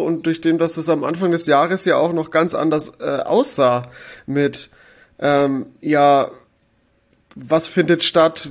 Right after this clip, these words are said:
was, wie können wir planen, keine Ahnung, da war das irgendwie dann eher so spontan auch von uns. Und, ähm, ja, da hab ich ja auch, deswegen hatte ich auch keinen Urlaub oder so von der Arbeit und dann war das auch mit Freitag ein bisschen schwierig,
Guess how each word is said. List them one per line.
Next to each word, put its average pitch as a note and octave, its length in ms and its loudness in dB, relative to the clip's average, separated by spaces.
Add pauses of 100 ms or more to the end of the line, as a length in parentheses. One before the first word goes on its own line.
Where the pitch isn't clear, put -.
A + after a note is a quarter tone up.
was, D3+ 400 0
wie D#3+ 120 -10
können D3+ 300 -2
wir D3+ 120 0
planen, D3 680 0
keine D3 340 -4
Ahnung, D3+ 400 -2
da C3+ 120 -4
war C#3 160 0
das D#3 180 -6
irgendwie D3 640 -4
dann D3 160 -2
eher C#3+ 200 0
so D#3 120 -4
spontan C#3+ 640 -2
auch C#3+ 360 -4 (140)
von C#3 240 -6
uns. D3 340 -6 (680)
Und, C#3 480 -4
ähm, C3 540 -4 (120)
ja, B2+ 360 -2
da C#3 80 -2
hab C#3 60 0
ich D3+ 100 -4
ja C#3+ 100 2
auch, C3+ 100 -4
deswegen C#3 640 -4
hatte C#3 200 -2
ich - 160 -8
auch B2+ 200 -6
keinen B2+ 180 -8
Urlaub C3+ 380 0
oder B2+ 160 0
so C3+ 160 -6
von C#3 180 -6
der C3 140 2
Arbeit C3+ 300 0
und B2+ 100 -2
dann B2 140 0
war B2 100 -2
das B2+ 120 -6
auch B2+ 200 -8
mit C3 160 -6
Freitag C#3+ 420 -2
ein C#3 100 -8
bisschen C#3 300 -6
schwierig, C#3+ 500 -8